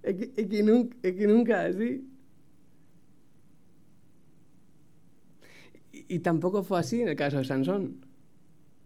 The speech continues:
Sansón no, no cayó en pecado. Sansón descendió. Un poquito hoy, otro poquito mañana, otro poquito, otro poquito. Con cada decisión fue descendiendo.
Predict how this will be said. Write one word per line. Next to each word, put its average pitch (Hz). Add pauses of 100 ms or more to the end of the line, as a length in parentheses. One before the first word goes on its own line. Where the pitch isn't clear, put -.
(100)
Sansón 160
no, 170
no 156
cayó 151
en 180
pecado. 165
Sansón 151 (380)
descendió. 127 (1400)
Un 135
poquito 135
hoy, 107 (320)
otro 120
poquito 123
mañana, 117 (280)
otro 135
poquito, 117 (440)
otro -
poquito. 120 (1700)
Con 127
cada 143
decisión 123 (680)
fue 135
descendiendo. 117